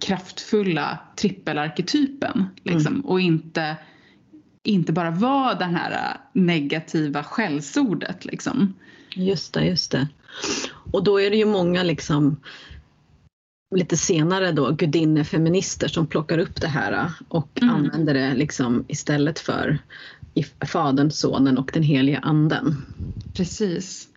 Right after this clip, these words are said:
Speaker 2: Aha, men vad skriver han då om ordet hagga? Är han positiv?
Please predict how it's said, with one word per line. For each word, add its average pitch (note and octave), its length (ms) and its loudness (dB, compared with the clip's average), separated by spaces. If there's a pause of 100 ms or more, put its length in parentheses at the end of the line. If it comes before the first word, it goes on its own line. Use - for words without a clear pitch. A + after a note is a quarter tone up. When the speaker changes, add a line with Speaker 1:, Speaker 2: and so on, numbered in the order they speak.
(120)
Speaker 2:
Aha, A#3 720 0
men G3+ 160 4
vad A3 120 0
skriver G#3+ 340 2
han D4+ 500 2
då E3 100 0
om D#3 400 4
ordet C#3+ 280 2
hagga? E3 760 -4 (160)
Är F3+ 120 2
han A#3+ 220 4
positiv? A3 840 0